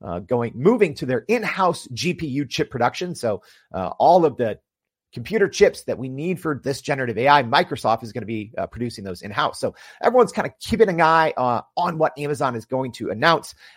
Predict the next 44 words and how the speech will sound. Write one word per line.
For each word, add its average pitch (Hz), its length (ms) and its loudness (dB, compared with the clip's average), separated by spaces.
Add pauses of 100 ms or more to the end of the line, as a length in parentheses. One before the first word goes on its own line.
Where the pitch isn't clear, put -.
at 131 160 2
this 110 140 -10
conference 127 400 -4
that 98 120 -6
just 110 240 -10
kicked - 200 -8
off, 160 220 0 (420)
um, 120 460 0
you 175 100 -2
know, 123 100 0
where 135 140 0
everyone's 127 400 -2
trying 120 320 -6
to 110 420 -6
out-announce 135 720 -4
everyone 98 340 -8
else. - 320 -10 (280)
Uh, 113 180 6
we 139 80 0
do 285 200 0
know 277 200 8
some, 175 280 -2
some 185 200 -2
reporting 160 420 2
is 131 140 0
showing 135 240 0
that 123 160 -4
Amazon 127 520 -2 (320)
is 117 280 -2 (140)
wanting 202 340 4
to 175 200 -6
announce 147 600 -4
a 120 300 -4
wider 180 500 4
range 117 440 -6
of 110 280 -4
generative 123 440 -4
A 110 120 -4
I 107 100 -4
models 110 380 -4
through 131 200 -8
their 110 120 -2
Bedrock 143 560 4
service, 110 500 -6